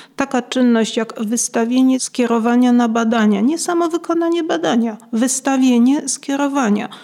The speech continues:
to służy wyłącznie uzyskaniu wiedzy na temat własnego stanu zdrowia. W tym przypadku również stanu zdrowia płodu, co się w przypadku kobie-,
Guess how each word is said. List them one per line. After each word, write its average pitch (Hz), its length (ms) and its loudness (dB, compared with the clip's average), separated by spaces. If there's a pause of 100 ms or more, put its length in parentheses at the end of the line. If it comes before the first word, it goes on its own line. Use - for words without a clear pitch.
(200)
to 247 140 -2
służy 269 460 0
wyłącznie 226 760 0
uzyskaniu 240 840 0
wiedzy 220 480 0
na 262 160 2
temat 226 320 0
własnego 226 520 -2
stanu 240 400 -2
zdrowia. 220 440 -2
W - 100 -20
tym 294 200 0
przypadku 196 720 -6 (380)
również 254 420 2
stanu 220 340 0
zdrowia 226 460 0
płodu, 247 500 -2
co 208 180 -6
się 240 140 -2
w 233 60 -8
przypadku 240 540 -4
kobie-, 233 280 -4